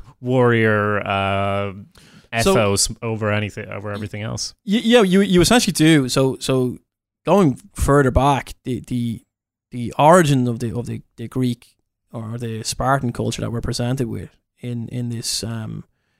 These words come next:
Speaker 2: in this movie and, and in this, in the graphic novel, this is, um, kind of the second version of Sparta that history depicts. The first version of Sparta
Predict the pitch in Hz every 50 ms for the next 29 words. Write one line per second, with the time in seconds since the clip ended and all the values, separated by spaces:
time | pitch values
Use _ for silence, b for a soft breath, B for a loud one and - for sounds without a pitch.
0 | _ _ - 131 127 117 139 143 147 151 139 135 127 120 123 120 120 113 117 120
1 | 120 120 120 120 117 - - - 123 120 117 - 123 127 139 139 131 120 120 117
2 | 113 110 b b b b b b b b b - 165 180 - 214 208 196 170 165
3 | 196 - 165 147 135 131 127 120 117 113 - _ _ _ _ _ _ _ _ _
4 | _ _ _ _ _ _ _ - - 160 185 220 226 208 165 170 131 - - -
5 | - 147 147 147 - 139 123 117 117 120 123 117 117 117 120 117 110 - - -
6 | 113 120 120 113 110 104 104 107 - 117 113 - - 107 107 - - - _ _
7 | _ _ _ _ - - - - 127 117 110 - - - - - - 123 - 156
8 | 165 175 - 180 156 139 139 120 - - 123 127 123 120 117 113 110 104 101